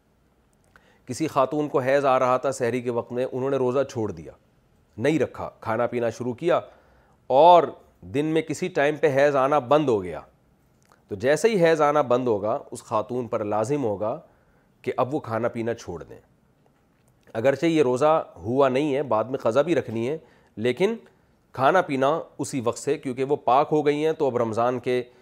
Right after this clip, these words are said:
یعنی رمضان تو بہرحال پایا گیا ہے نا، تو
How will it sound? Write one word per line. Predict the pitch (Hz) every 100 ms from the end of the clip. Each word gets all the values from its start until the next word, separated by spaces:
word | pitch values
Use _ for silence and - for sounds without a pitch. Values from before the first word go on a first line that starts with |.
| _ _ _ 92
یعنی | 104 113
رمضان | 107 101 120
تو | 123
بہرحال | 113 113 127
پایا | 123 117 127
گیا | 127 113
ہے | 110
نا، | 156 _ _ _ _ - _ _ -
تو | 113 107 98